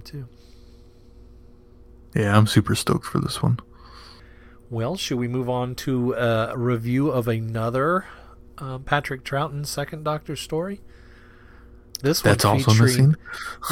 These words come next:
Speaker 1: Yeah, this one, and, and may never be, no, I don't think, I don't know, this one might, uh, but also featuring Jamie, but, um, this one has Zoe instead of Victoria.
Speaker 2: The Space Pirates.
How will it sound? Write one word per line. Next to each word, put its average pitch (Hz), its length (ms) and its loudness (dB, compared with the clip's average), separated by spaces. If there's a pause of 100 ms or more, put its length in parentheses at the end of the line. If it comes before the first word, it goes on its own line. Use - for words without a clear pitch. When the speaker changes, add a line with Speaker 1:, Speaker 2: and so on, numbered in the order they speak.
Speaker 1:
Yeah, 151 360 8 (260)
this 170 200 6
one, 147 140 2
and, 147 180 6
and 147 280 2
may 175 160 6
never 190 240 4
be, 147 240 -2
no, 127 200 2
I 120 100 4
don't 120 180 0
think, 120 200 -2
I 156 140 10
don't 135 140 4
know, 117 100 2
this 139 180 -2
one 120 120 -6
might, 107 180 -4 (340)
uh, 139 280 10
but 143 240 0
also 151 300 4
featuring 135 520 -2
Jamie, 139 380 0
but, 139 400 0
um, 113 360 -2
this 143 180 -8
one 120 100 -4
has 117 160 -4
Zoe 123 400 -4
instead 107 340 -10
of 107 80 -10
Victoria. 113 640 -14 (2000)
Speaker 2:
The 113 480 4
Space - 800 -2
Pirates. - 1040 -4